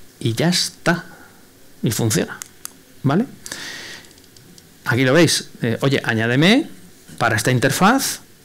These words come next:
mi servicio", y el servicio tiene esta api key, esta org I D, y pásame el log que quiero que me escupa si la petición la estoy haciendo bien o mal. Ya está, no tiene, no tiene más,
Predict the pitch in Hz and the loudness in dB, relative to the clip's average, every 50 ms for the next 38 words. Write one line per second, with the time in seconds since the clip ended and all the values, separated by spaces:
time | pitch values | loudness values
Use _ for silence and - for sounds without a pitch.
0 | - - - - - - - 139 131 120 110 - 107 101 113 147 196 220 - - | -20 -20 -20 -20 -14 -4 0 2 2 2 2 0 0 0 2 4 4 4 4 4
1 | 220 233 285 339 - - - - - 117 101 113 - - 101 104 123 135 - 160 | 4 4 4 2 0 -4 -6 -4 -2 0 0 0 0 0 0 0 0 0 0 0
2 | 151 143 123 127 151 165 190 226 - - 117 - - 113 107 - - 131 - - | 0 0 0 2 2 2 2 2 0 -2 -4 -4 -4 -4 -6 -4 -6 -4 0 0
3 | 165 170 233 233 269 330 - - - 120 113 - 110 107 113 120 131 151 170 202 | 0 2 2 0 0 0 -4 -6 -6 -6 -6 -4 -4 -2 -2 0 2 4 4 6
4 | 254 302 339 - - - - - - - - - - - - - - - - - | 4 4 2 0 -6 -16 -20 -16 -14 -14 -14 -14 -16 -20 -20 -20 -20 -20 -20 -12
5 | - - 117 110 107 104 - 110 - - 127 123 123 120 123 127 127 123 123 123 | -6 -2 -2 -2 0 0 -2 -2 0 0 0 0 0 0 0 -2 -2 -2 -2 -2
6 | 123 120 - 131 123 120 127 147 180 208 - - 120 101 107 107 107 104 107 110 | -2 -2 -2 0 0 2 2 2 2 0 0 -2 -4 -2 0 0 0 0 -2 -2
7 | 113 113 110 110 113 110 110 - - 139 143 165 180 185 175 160 - 117 107 104 | -2 -2 -2 -2 -2 -2 -2 -2 -2 0 0 2 2 2 2 0 0 0 0 -2
8 | 117 110 110 101 120 113 110 107 - 117 107 - 120 117 131 156 160 127 127 147 | -2 -2 -2 -2 -2 -2 -2 -2 -2 -2 -2 0 0 0 0 0 0 0 0 -2
9 | 135 - - 208 - - - - - - - - - - - - - - - - | -2 -4 -6 -10 -12 -12 -14 -18 -18 -18 -18 -18 -20 -20 -18 -18 -18 -18 -18 -20
10 | - - - - - - 143 - - 190 180 147 - 135 131 - 139 123 117 - | -20 -20 -20 -10 -6 -6 -4 -4 -2 -4 -4 -2 -2 -2 -2 0 -2 -2 -2 0
11 | - 143 143 147 170 160 123 104 98 - | 0 2 4 4 4 2 2 0 -2 -4